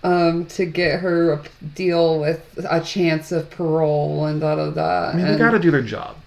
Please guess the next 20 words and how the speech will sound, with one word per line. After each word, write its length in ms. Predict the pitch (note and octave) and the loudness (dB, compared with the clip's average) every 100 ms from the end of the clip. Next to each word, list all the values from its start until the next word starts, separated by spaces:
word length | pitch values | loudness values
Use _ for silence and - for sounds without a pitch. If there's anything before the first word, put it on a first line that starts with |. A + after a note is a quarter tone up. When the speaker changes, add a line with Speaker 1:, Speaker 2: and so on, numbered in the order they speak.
| - | -16
Speaker 1:
Which 460 | - G#3 G3+ E3+ - | -2 0 0 -2 -2
I 200 | F3+ F3+ | 2 4
understand, 720 | F3 F3 F3+ F3 C#3+ D3 D#3+ | 2 0 -2 -4 -4 -2 -2
Speaker 2:
Yeah. 140 | D#3 B2 | -2 0
Speaker 1:
but, 300 | D3 D3 - - - - - - - - - - - - | 2 0 -4 -18 -20 -20 -20 -20 -20 -20 -20 -20 -20 -20
excuse 400 | - - F3 E3+ | -20 -12 -8 -6
me. 220 | F3+ - - - - - - - | -6 -8 -10 -16 -20 -20 -14 -6
Speaker 2:
No, 260 | B2 A2 G#2+ | -4 -4 0
Speaker 1:
Um, 320 | F3 E3 D#3+ | 2 4 2
Speaker 2:
there, 100 | C#3+ | 0
there 40 | B2 | -2
is 200 | A2 - | -4 -6
no 120 | F#2+ | -12
excuse 340 | - - - | -14 -14 -14
for 120 | - | -16
you. 200 | - - B2 - | -16 -16 -18 -4
Speaker 1:
Mm-hmm. 360 | D#3+ G#3+ D#3+ C#3+ - - - - - - - - - - - - - - - - - - - - - - - - - | -2 2 2 0 -6 -20 -20 -20 -20 -20 -20 -20 -20 -20 -18 -20 -20 -20 -20 -20 -20 -20 -20 -20 -20 -20 -20 -20 -12
Oh 80 | F3+ | -8
my 140 | E3+ D#3+ | -4 -4
God. 300 | E3 D3+ | -2 -4